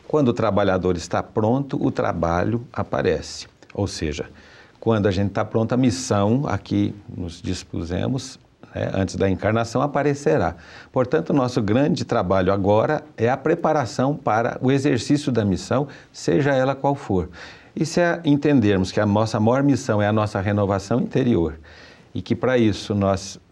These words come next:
temos que nos colocar no trabalho do Senhor, O trabalho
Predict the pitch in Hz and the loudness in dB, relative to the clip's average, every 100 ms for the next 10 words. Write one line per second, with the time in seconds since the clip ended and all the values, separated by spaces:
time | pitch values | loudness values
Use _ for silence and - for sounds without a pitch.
0 | - 104 98 - 104 - 107 95 - 98 | -6 -2 -2 -2 -4 0 0 0 0 0
1 | 101 104 104 90 113 113 92 92 107 104 | 0 0 -2 2 2 2 -2 -4 -2 2
2 | 139 127 - - - _ _ _ _ - | 2 0 -6 -20 -20 _ _ _ _ -4
3 | 107 113 113 101 98 95 | -2 0 2 2 2 0